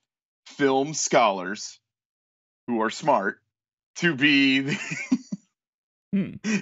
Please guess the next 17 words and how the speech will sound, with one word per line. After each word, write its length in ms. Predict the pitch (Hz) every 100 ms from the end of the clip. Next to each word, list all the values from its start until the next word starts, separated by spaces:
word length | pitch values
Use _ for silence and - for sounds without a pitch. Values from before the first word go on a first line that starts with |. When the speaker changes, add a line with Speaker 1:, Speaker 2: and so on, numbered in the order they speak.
| _ _
Speaker 1:
to 160 | - 151
be 160 | 156 143
the 100 | 135
most 400 | 123 135 147 160
important 680 | 147 - 135 123 98 117 -
and 240 | 120 110
greatest 560 | 104 110 131 131 131 -
film 340 | 110 104 101 -
ever 260 | 101 104
made. 360 | 90 67 52 50 _ _ _ _ -
And 320 | 110 117 113
it 180 | 104 113
is, 200 | 117 123
in 120 | 139
fact, 480 | 131 107 98 95 - _ _
Citizen 480 | - 107 95 - 85
Kane. 320 | - 50 -